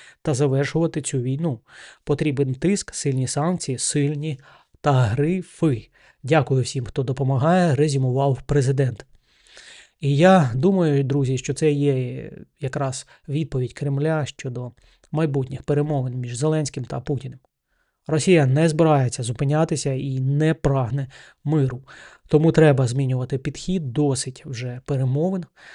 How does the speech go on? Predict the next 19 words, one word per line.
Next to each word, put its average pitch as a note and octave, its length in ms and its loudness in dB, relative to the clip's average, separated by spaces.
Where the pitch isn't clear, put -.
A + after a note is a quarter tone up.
Напевно, D3 540 0
настав C3 380 -6
час C3+ 260 -4
санкцій C#3+ 540 -4
та C#3 300 -2
військового C3+ 520 -2
тиску C3 380 -6
на C3 220 -2
Росію. C3 360 -8
Ну A3 220 4
і D#3+ 360 6
на D3+ 140 2
тлі F#3 160 2
всіх E3+ 220 -2
таки-, D3+ 340 0
всіх D3 280 -4
таких C#3 300 -6
подій D#3 340 -4
Зеленський D3 600 -4